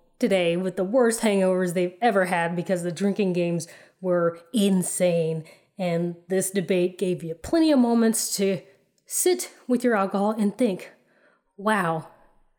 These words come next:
at least we have alcohol. That's the only thing that is going to save us from this godforsaken mess, this shit show, this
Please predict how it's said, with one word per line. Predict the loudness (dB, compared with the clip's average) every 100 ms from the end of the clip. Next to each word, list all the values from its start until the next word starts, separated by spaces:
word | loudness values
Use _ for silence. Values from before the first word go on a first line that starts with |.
| _ _ _ -8
at | 0
least | 4 4 2 -6 -12 -18 _ _ _ _ _ _ _ _ _ _ _ _ _ _ -6
we | 0 0
have | 0 -2 0 0 -2 -12 _ _ -6
alcohol. | -2 -2 -2 -4 -6 -8 -12 _
That's | -6 -6 -6
the | -10
only | -6 0 0
thing | 2 0
that | 0 0
is | 0
going | -2 -2 -2
to | -4
save | -2 0 2
us | 0 -2 -6 -16 -16
from | -2 0 0 0
this | 2 0
godforsaken | 0 0 2 0 0 -2 0 0 0 0 0 -2 _ _ _ _ _ _ _ _ _
mess, | -4 2 4 4 2 -2 -2 -6 -12
this | -12 -12 -16 _
shit | -4 0 0
show, | 0 0 0
this | 0 0 -4